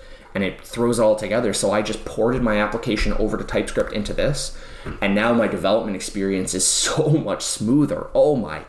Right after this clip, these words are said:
God. I can really move way, way faster, which is awesome.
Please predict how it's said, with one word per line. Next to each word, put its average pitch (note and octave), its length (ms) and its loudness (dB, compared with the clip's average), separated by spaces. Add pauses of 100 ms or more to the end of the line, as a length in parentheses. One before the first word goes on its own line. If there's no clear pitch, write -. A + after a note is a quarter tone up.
(140)
God. - 640 -2 (640)
I - 100 0
can F#2+ 360 -4
really C3 360 4
move G2+ 480 -2
way, G#2 640 2
way F#2 340 2
faster, - 640 -6
which - 160 -6
is G2+ 240 -4
awesome. - 380 -4